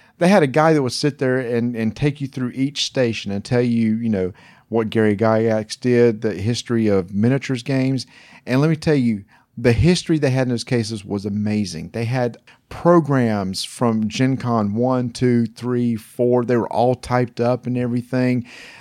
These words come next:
They had early written copies of D and D, Gary Gygax handwritten notes for D and D, some of his character creations, some of the maps that he drew out. Uh,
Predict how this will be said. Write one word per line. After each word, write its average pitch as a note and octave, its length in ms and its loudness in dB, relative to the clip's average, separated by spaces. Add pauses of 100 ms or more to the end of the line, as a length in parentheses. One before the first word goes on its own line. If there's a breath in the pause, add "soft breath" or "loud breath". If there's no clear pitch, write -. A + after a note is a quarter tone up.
(120 loud breath)
They D3 160 0
had C#3+ 400 0 (180)
early C3 640 0 (380)
written D3 420 -4
copies D3+ 480 -4
of A2 300 -4
D C3 200 4
and B2+ 180 2
D, A2+ 240 -2
Gary C3+ 380 2
Gygax C3 840 -2
handwritten B2 1120 0
notes A#2+ 640 0 (380 soft breath)
for A#2 180 -2
D C3+ 300 0
and C3 160 0
D, C3 260 0
some B2+ 240 -4
of G#2 120 -4
his G2 120 -8
character C#3 460 -2
creations, B2+ 760 -2
some A#2+ 260 0
of F#2+ 60 2
the F#2 60 -2
maps A2 560 0
that B2+ 140 -6
he B2+ 200 -2
drew A#2+ 380 -2
out. B2 340 0 (680 soft breath)
Uh, D3+ 180 2